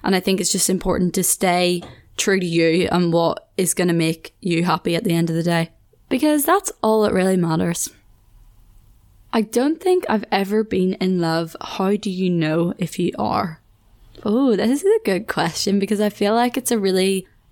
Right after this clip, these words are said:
difficult thing to describe. You know, it's not just one thing. It's made up of so many different things. I think it's like,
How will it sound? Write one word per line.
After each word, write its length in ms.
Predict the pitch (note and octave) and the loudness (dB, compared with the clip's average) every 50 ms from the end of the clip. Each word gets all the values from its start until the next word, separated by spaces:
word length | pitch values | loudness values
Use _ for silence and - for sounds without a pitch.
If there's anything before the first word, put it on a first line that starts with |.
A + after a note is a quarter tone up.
| - - | -6 -2
difficult 400 | F3 F#3 - - G3 F3+ - - | -2 -2 0 0 0 0 0 -2
thing 480 | - - E3 D#3 E3 F3+ F#3 E3 - - - | -2 0 0 2 2 2 0 0 -2 -4 -6
to 560 | - - F#3 E3 E3 E3+ E3 E3 E3 E3 E3 - _ _ _ - | -6 -2 0 0 2 2 2 2 0 -2 -2 -6 _ _ _ -6
describe. 640 | - E3+ - - - E3 D#3+ E3+ D#3+ F3 G3+ F#3 | -4 -2 -2 -2 0 -2 0 0 2 0 0 0
You 80 | F#3 F3 | 0 0
know, 140 | E3+ E3+ | 2 0
it's 200 | E3+ - - - | 0 0 0 0
not 200 | G3 F3+ E3+ F#3+ | 0 0 0 0
just 380 | G3 G3+ G3 F3+ - - - - - - _ - | -2 -2 -2 0 -2 -4 -6 -8 -20 -18 _ -4
one 340 | F3+ E3+ E3+ D3+ E3 F3 | 0 0 2 2 2 0
thing. 300 | E3 - E3+ E3+ E3 F3 | -2 0 0 0 2 0
It's 180 | F3+ F3 - - | 0 -2 -2 0
made 280 | F#3 F3+ F3 F3 E3+ - | 0 0 2 0 0 0
up 240 | - F3 F3 - - - _ _ - | -2 -4 -4 -4 -10 -20 _ _ -4
of 340 | F3+ F3 E3 E3 E3 D#3+ D#3 - - - - _ _ _ _ - - | -2 0 0 0 -2 -4 -8 -16 -20 -20 -20 _ _ _ _ -10 -4
so 400 | - - - - F#3 F3+ F#3 F#3 | -2 -2 0 0 0 2 2 2
many 260 | F#3 E3+ E3+ F3+ F3+ | 2 2 2 0 0
different 460 | E3+ E3 E3 - - G3 G3+ G#3+ - | 0 -2 -4 -4 -2 -2 -2 -2 0
things. 640 | - G#3 G#3+ A#3+ C#4 F#4 A4 - - - - - - - _ _ _ - - _ - - - B3+ | 0 0 2 2 2 2 0 -2 -6 -6 -6 -6 -8 -12 _ _ _ -20 -20 _ -16 -8 -4 -2
I 60 | B3+ | -2
think 380 | - - D4+ D#4+ E4+ F#4 F4+ | 0 2 2 4 4 2 2
it's 220 | G#4+ G4+ - - F#4+ | 0 -2 -2 0 0
like, 540 | F#4+ F#4 F#4+ F#4+ F4 - - - - _ | 2 2 4 2 2 0 -4 -8 -8 _